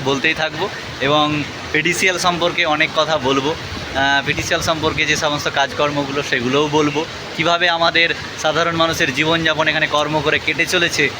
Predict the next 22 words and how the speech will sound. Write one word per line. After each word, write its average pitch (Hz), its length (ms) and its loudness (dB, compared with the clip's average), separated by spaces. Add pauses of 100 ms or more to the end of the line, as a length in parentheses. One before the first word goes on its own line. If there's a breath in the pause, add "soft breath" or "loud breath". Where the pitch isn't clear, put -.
(220)
এবং 151 200 2
অজস্র 190 540 4
মানুষ 196 320 2
কিভাবে 185 360 2
এখানে 175 200 2
কাজ 156 220 0 (100)
করছে 175 400 2
এবং 156 340 2
কাজ 147 160 2 (100)
করে 165 160 2
তারা 156 220 2
জীবন 151 300 0
অতিবাহিত 170 500 2
করছে 156 320 -2 (320)
সে 180 140 2
সম্পর্কিত 175 580 0
গল্পও 151 400 2
শোনাবো, 170 420 0 (360)
তাদের 156 240 4
কাছ 190 260 -2
থেকেও 202 220 2
শোনাবো। 185 440 2